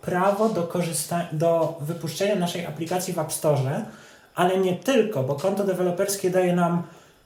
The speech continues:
bardzo dużo innych rzeczy, które mogą nam ułatwić, mm, naszą przygodę z wydawaniem aplikacji. Na przykład, mm, no, będę się posiłkował Tyflocentrum, bo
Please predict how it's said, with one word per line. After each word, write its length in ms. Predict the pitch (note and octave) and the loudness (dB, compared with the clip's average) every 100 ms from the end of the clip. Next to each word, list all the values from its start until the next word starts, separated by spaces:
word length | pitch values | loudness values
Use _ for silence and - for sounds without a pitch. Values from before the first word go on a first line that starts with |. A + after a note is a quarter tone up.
| _ - | _ -8
bardzo 380 | D#3+ G#3+ G3+ F#3+ | 2 2 2 0
dużo 220 | F#3+ G3 | 0 0
innych 320 | G3+ G#3+ G3 | 2 2 2
rzeczy, 340 | F#3 F#3+ - G3 F#3+ - - - | 0 0 0 0 0 -4 -14 -20
które 240 | - F#3+ F#3+ | -8 -4 0
mogą 300 | G2 G2+ F#2+ | 2 2 2
nam 220 | C3 F3 | 0 0
ułatwić, 640 | F3+ F3+ F3+ F3+ F#3 F3+ - - - | 2 2 2 0 -4 -4 -8 -14 -4
mm, 400 | E3+ F3 F3 E3+ - - | 0 2 2 0 -4 -8
naszą 460 | F3 F3 - F#3+ G3 - - - - _ | -6 -4 0 0 0 -8 -20 -20 -20 _
przygodę 480 | - A3 G#3 G#3 F#3+ | -6 0 4 4 2
z 60 | F3 | -4
wydawaniem 460 | F#3+ F#3 F#3 F#3 | -4 -2 -2 -2
aplikacji. 720 | F3+ F#3 F3 D#3+ - C4+ D#4+ - F#3 | -4 -4 -2 -2 -2 -4 -6 -10 -8
Na 100 | F3+ | -6
przykład, 560 | - F3 E3+ D#3+ - - - - - _ _ _ - - - - | -4 2 2 2 -6 -18 -20 -20 -20 _ _ _ -20 -20 -18 -4
mm, 360 | E3+ E3+ F3 F3+ | 0 2 2 2
no, 120 | A#3+ | 2
będę 200 | A#3 B3 | 4 2
się 100 | - | 0
posiłkował 520 | - A3+ B3 A#3 A#3 A3+ | -6 -4 0 2 2 0
Tyflocentrum, 640 | A3 A#3+ D#4 D4 A3 F#3+ | 0 0 2 2 2 2
bo 160 | E3+ | 0